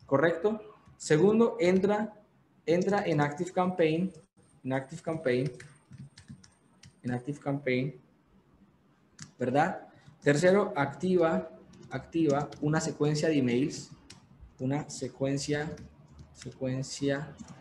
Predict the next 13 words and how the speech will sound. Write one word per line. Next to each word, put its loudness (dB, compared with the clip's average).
de 0
emails, -2
¿correcto? -2
Activa 4
una 4
secuencia 0
de 4
emails 0
acá -6
en -2
particular, -2
¿ya? 2
Cuarto, 6